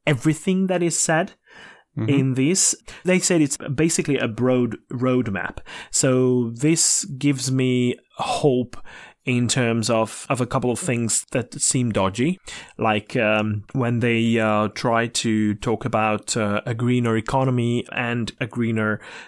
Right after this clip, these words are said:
Speaker 1: agriculture as well, and a be-, uh, a better maintained agriculture. Now,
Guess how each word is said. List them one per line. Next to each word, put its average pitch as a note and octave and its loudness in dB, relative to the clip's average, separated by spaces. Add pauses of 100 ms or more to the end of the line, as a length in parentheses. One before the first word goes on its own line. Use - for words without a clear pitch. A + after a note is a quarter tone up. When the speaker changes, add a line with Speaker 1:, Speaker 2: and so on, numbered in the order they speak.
(100)
Speaker 1:
agriculture A2 0
as G2+ -4
well, G2 0
and G#2 -2
a G#2+ -4
be-, B2 -2
uh, A2 -2 (100)
a B2 -2
better B2+ 0
maintained A#2+ -2
agriculture. G2 -2 (160)
Now, C#3 4